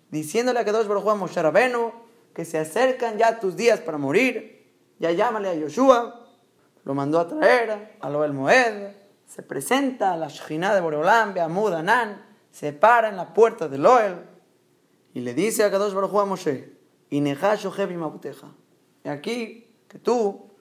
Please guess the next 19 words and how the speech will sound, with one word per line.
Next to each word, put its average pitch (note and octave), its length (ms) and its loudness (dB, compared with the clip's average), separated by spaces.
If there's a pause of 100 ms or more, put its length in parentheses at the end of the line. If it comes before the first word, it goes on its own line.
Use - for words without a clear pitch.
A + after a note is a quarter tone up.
(260)
vas C#3+ 120 -6
a E3 60 -2
acostarte G3+ 480 2
con G#3 180 -8
tus G3 400 -6 (420)
ancestros, G3 500 -2
con D#3+ 120 -8
tus D3 140 -12
padres. G3+ 580 2 (800)
Bekama A#3+ 800 4
amazé, A#3 840 2
se - 140 -12
va E3+ 100 0
a F3 80 -6
parar G3 300 6
este A#3 180 -2
pueblo A3+ 340 4
de G3+ 60 -4
Israel, G#3 640 0